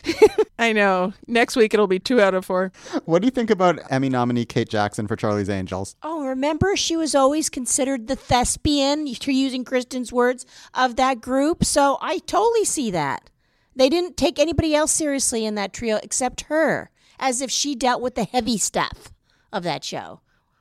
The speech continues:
Speaker 2: She was the quote-unquote smart one, right? So, and the, the one, the least pretty, which I'm making air quotes, which you can't see, which is ridiculous 'cause she's obviously gorgeous. So,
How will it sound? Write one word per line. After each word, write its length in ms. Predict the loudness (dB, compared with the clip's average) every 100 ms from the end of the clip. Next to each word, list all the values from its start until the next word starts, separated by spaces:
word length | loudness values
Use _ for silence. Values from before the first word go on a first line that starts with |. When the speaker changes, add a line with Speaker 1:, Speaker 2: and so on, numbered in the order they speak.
| _
Speaker 2:
She 260 | -8 -2 0
was 240 | 2 2
the 140 | 2 0
quote-unquote 580 | 2 0 0 -2 -2 -2
smart 380 | -2 -2 -2
one, 200 | -4 -6
right? 380 | -4 -2 -2 -4
So, 300 | -2 0 2
and 200 | 0 2
the, 280 | 4 4 4
the 80 | 2
one, 240 | 0 0 -2
the 320 | 0 0 0 -4 _ -20
least 560 | -8 0 0 0 -6
pretty, 420 | -2 0 2 0
which 260 | 0 -2 -4 -4
I'm 180 | -2
making 360 | -2 -2 -4 -4
air 140 | -4
quotes, 420 | -4 -2 -2 -2 -8
which 180 | -8
you 100 | -6
can't 260 | -6 -8 -6
see, 300 | -4 -2 -2
which 220 | -2 -4
is 100 | -4
ridiculous 540 | -4 -4 -2 -2 -2 -4
'cause 180 | -6
she's 200 | -6 -6
obviously 420 | -4 -4 -4 -6 -6
gorgeous. 420 | -6 -4 -4 -4
So, 460 | 0 2 2 0